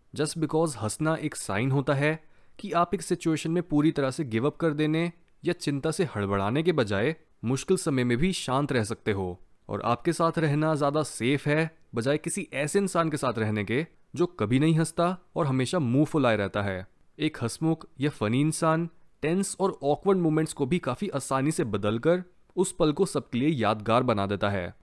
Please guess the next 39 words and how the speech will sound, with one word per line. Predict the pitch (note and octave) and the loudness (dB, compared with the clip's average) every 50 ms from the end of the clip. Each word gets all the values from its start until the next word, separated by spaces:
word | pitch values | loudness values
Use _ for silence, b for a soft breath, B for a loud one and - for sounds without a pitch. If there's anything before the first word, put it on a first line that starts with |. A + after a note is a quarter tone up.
| - - - | -16 -8 -4
यहाँ | G#2+ A2+ C#3+ D3 | -2 -2 -2 0
तक | F#3 F3 - | -2 -4 -2
कि | - F#3 F3+ | 0 -2 -2
बहुत | D3 A2+ - A#2 C#3 - | 0 0 0 0 0 0
से | - F#3 | 0 0
केसेस | E3 F3 E3+ D3+ D#3+ D3+ | 2 2 0 0 0 0
में | D#3 F3+ F3+ D#3+ | 0 0 0 0
एक | E3 D3+ C#3+ A2+ | -2 -4 -4 -2
डिप्रेस्ड | A2+ - - - - D3 E3+ E3+ D#3 | -4 -4 -2 -2 0 2 2 2 2
इंसान | F3+ F3+ E3+ - E3 E3 E3 E3 | 2 0 0 0 0 0 0 0
भी | D3+ E3+ F#3 | 0 0 -2
फनी | F3 - - B2 C3+ D#3+ | -2 -2 0 0 2 2
लोगों | F3 E3+ E3 F3 | 4 4 4 2
के | E3 - F3+ | 2 0 0
आसपास | D#3 A#2 A2+ A2 - - D3 D3+ D3+ - | 0 2 2 2 2 2 2 2 2 2
रहने | D3 C#3+ C3+ D#3 D#3 | 2 2 2 2 0
से | - E3 E3 E3+ F3 - _ _ - - | 0 0 0 0 -2 -4 _ _ -10 -8
अपने | B2 - - G3 | -6 0 2 2
दुखों | F#3+ D#3+ E3+ - E3 F3 | 4 4 4 4 2 0
को | - - G3+ | 2 2 2
बहुत | D#3 A#2 A#2+ C3 A#2+ - | 2 4 2 2 2 2
हद | C3+ B2 - - | -2 -4 -2 -2
तक | E3+ F3+ - | -2 -2 -2
कम | - - E3+ E3+ | 0 0 2 2
कर | D#3 D#3 C3 | 4 2 2
सकता | - E3 - - - G#2+ | 2 0 -4 -2 0 0
है। | G2+ G2+ F2+ F2 G2+ - - _ _ - - | 0 0 -2 -4 -6 -12 -18 _ _ -10 -6
अमेरिकन | G2+ G#2+ A2 A2+ B2+ C#3 C#3+ F3 F3+ F3 D3+ | -2 0 2 4 2 4 4 2 2 2 2
ऑथर | C#3 C3 C3 - - D3 D3+ | 0 0 0 0 0 0 0
ग्रेनविल | C3 A2 G#2 G#2+ A2+ B2 C#3 C#3 D3+ D#3 D3 | 0 0 0 0 2 2 2 4 4 2 2
क्लाइसर | D3+ - B2 G2 G#2 A#2 - D3+ D3 | 2 0 0 2 2 2 2 0 2
ने | D3 D3 | 2 2
एक | D#3 C#3+ C#3 | 2 2 2
बार | D3+ C#3+ | 2 4
बोला | D3 D3+ D3+ D3 | 4 4 4 4
था | C#3+ D3 D3 D3+ E3 D#3+ - - _ - | 4 2 2 2 2 0 -4 -12 _ -6
कि | F#3+ G3 | -4 -4
हंसी | C#3 G2+ A#2+ B2 - - F#3+ | -2 -2 -2 -2 0 0 0
मजाक | F#3+ F#3 F#3 F3 F#3+ F#3 F#3+ | 2 2 2 4 4 2 2